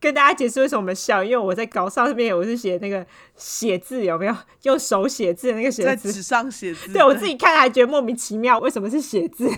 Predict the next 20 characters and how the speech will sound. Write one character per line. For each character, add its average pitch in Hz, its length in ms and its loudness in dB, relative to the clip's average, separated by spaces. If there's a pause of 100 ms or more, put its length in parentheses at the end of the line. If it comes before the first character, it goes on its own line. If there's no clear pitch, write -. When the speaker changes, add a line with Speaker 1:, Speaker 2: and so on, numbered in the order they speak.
Speaker 2:
然 262 100 2
后 311 80 6
你 320 120 4
念 285 220 0
出 277 140 -4
来， 240 140 4
我 208 60 0
们 202 80 -8
两 208 160 -4
个 185 80 -8
就 302 180 -8
自 294 220 -10
己 208 160 -6
理 208 280 -6
解， - 420 -10 (340)
写 285 240 -4 (120)
字。 311 320 -6 (180)
Speaker 1:
<laughs> 480 260 -6
对， - 140 6
好。 220 380 2